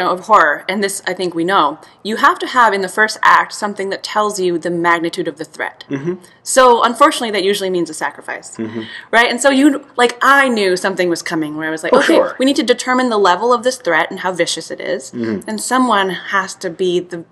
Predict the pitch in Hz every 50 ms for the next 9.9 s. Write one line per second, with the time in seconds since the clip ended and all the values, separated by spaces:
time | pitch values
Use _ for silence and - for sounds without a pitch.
0 | _ _ - 185 185 - 180 185 - 180 - 208 208 254 247 262 302 233 - 175
1 | 165 170 - - - 175 160 170 165 165 - - - - - _ _ _ - -
2 | - _ _ - 180 185 220 - - - _ _ _ _ _ _ - - 247 240
3 | 226 254 247 - 269 - - 285 294 302 269 262 247 220 220 220 208 196 196 190
4 | - - 254 247 214 185 180 180 180 175 - 190 208 220 190 165 156 156 160 156
5 | 170 165 - - 139 139 143 - - 180 - - - - - - 208 226 170 110
6 | - - - - - - - - 190 214 214 - - 220 214 220 175 214 214 208
7 | 208 196 226 240 233 196 147 165 175 175 180 - 185 190 190 190 190 - - -
8 | - - - - - - - _ _ - 208 - - - - 240 240 220 190 -
9 | 180 180 185 180 147 151 156 147 135 120 - - - 185 190 156 117 104